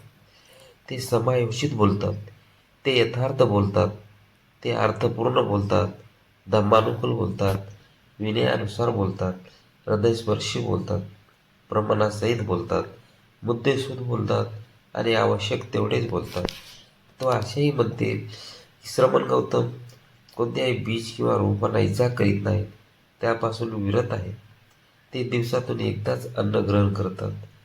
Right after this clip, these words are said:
रात्री त्यांना भोजन वर्ज्य आहे, मध्यान्हानंतर अन्न ग्रहण, ग्रहण करीत नाहीत,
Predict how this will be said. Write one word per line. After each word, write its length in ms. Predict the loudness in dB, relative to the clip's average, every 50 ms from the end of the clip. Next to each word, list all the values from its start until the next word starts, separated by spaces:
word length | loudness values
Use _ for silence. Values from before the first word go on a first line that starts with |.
| _ _ _ _ _ _ _ _ _
रात्री 500 | -2 -2 -2 -2 -2 -2 0 0 0 -2 -4 -12 -18 -20 _ _ _ _ _ _ _ -8
त्यांना 240 | -6 -4 -4 -6
भोजन 400 | -6 -4 -2 -2 2 2 2 4
वर्ज्य 420 | 4 2 2 2 2 2 0 0 0
आहे, 240 | 0 -2 -4 -6 -8 -10 -14 -16 -20 _ _ _ _ _ _ _ _ 0
मध्यान्हानंतर 880 | 0 0 2 2 2 2 4 4 4 2 2 0 -2 -2 -2 -2 -2 -2 -4 -10 -14 -16 -18 -20 -20 _ _ _
अन्न 240 | -2 -2 0 6 6
ग्रहण, 480 | 6 6 6 0 0 2 0 0 0 0 -8 -12 0 2
ग्रहण 240 | 4 6 6 4 2
करीत 260 | 0 0 0 0 0 -2
नाहीत, 260 | -4 -4 -4 -4 -4